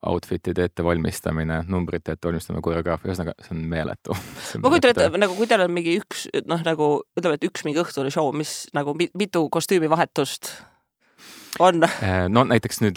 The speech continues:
Speaker 1: reedel tuleb üks, äh, suure ettevõtte jõulupidu. Äh, seal meil on kokku kolm kostüümivahetust.
Speaker 2: Mhm.
Speaker 1: Et siis kolm täiesti
Speaker 2: Mhm.
Speaker 1: uut outfit'i, äh,
Speaker 2: Mhm.
Speaker 1: isegi vahest muudame natuke meiki ka.
Speaker 2: Mhm.
Speaker 1: Äh,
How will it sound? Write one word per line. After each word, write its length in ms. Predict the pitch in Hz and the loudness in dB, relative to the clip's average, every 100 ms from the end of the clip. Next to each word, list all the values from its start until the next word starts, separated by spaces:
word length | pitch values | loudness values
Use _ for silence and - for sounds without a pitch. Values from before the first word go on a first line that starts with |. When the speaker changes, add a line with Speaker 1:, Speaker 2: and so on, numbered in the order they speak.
| 92 | 2
Speaker 1:
reedel 360 | 90 87 98 | 2 2 2
tuleb 260 | 110 110 110 | 4 2 2
üks, 260 | - - | -4 -4
äh, 960 | 110 98 92 90 90 92 90 50 - - | 0 2 2 2 2 0 0 -2 -4 -6
suure 320 | - 95 90 | -2 0 0
ettevõtte 600 | 87 - 87 87 _ 87 85 | -2 -2 -2 -2 _ -4 0
jõulupidu. 540 | 87 92 120 120 139 139 - 92 | 0 -2 -4 -2 -4 -6 -8 -4
Äh, 400 | 85 85 82 87 | -2 0 -2 -4
seal 300 | - 90 87 | -2 -2 0
meil 260 | 82 82 | -2 -2
on 800 | 82 80 80 80 80 80 80 82 | -4 -4 -4 -4 -4 -4 -6 -6
kokku 380 | 90 95 - - - | -6 -8 -8 -10 -4
kolm 280 | 90 85 87 | 0 2 0
kostüümivahetust. 1300 | - - 90 92 92 95 98 101 196 226 139 - - _ _ - - - _ _ | -4 -2 -2 -2 -4 -4 -2 0 0 -2 -6 -10 -20 _ _ -20 -20 -20 _ _
Speaker 2:
Mhm. 220 | 92 87 85 | -4 -2 -2
Speaker 1:
Et 320 | - - 85 | -6 -6 -4
siis 160 | - - | -4 -4
kolm 440 | 90 82 80 82 - _ _ - | 0 0 0 -6 -12 _ _ -6
täiesti 420 | 80 160 160 85 | -2 0 -2 -2
Speaker 2:
Mhm. 120 | 80 - | -2 -2
Speaker 1:
uut 300 | 90 85 - | -2 -2 0
outfit'i, 600 | 90 - - 92 - 85 92 _ _ - | -2 0 -2 -4 -2 -2 -2 _ _ -6
äh, 80 | 80 | -4
Speaker 2:
Mhm. 60 | 80 | -2
Speaker 1:
isegi 260 | 80 82 82 | -4 -4 -2
vahest 280 | 82 85 - | -2 -4 -4
muudame 300 | 80 80 82 | -4 -2 -2
natuke 300 | 80 90 90 | -4 -4 -2
meiki 380 | 87 87 - 98 | -2 -2 -6 -4
ka. 240 | 98 101 104 | -2 -2 -4
Speaker 2:
Mhm. 140 | 147 160 170 82 82 82 | -8 -6 -4 -4 -6 -6
Speaker 1:
Äh, 60 | 82 | -8